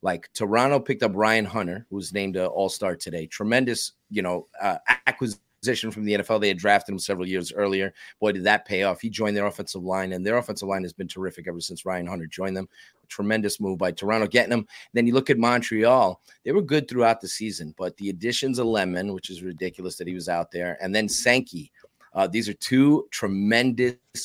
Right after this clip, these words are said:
pickups during the year. I found the, you know, I was talking and communicating with people. I'm not gonna mention any names in the C F L. And when I was frustrated that somebody like Lemon was still out there looking for work, is like, I thought it was just ridiculous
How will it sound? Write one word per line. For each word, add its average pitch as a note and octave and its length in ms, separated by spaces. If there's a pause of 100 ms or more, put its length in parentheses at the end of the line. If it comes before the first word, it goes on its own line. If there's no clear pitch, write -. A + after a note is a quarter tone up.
(260)
pickups G2 460
during F#2+ 220
the F2+ 80
year. F#2 180
I A2 160
found C#3 340
the, A#2 200 (600)
you B2 120
know, G#2+ 100
I A#2+ 180
was D3 160
talking C3+ 560
and G#2+ 160
communicating A2+ 500
with G2 100
people. G2+ 240
I'm G#2 80
not A2 120 (440)
gonna G#2 100
mention G#2 380
any G2 180
names F#2+ 260
in G2 60
the F2+ 80
C G2+ 220
F - 140
L. F#2+ 260
And G2 80
when G2 100
I G#2 80
was G#2 140
frustrated G#2 680
that F#2 140
somebody G2 260
like F2 200
Lemon F#2+ 300
was G2 140
still F#2+ 280
out F2+ 300
there G#2+ 260
looking F#2 280
for - 120
work, F2+ 360
is E2+ 120
like, F2 140
I E2 60
thought G#2 120
it F#2+ 60
was E2+ 80
just - 180
ridiculous G2 760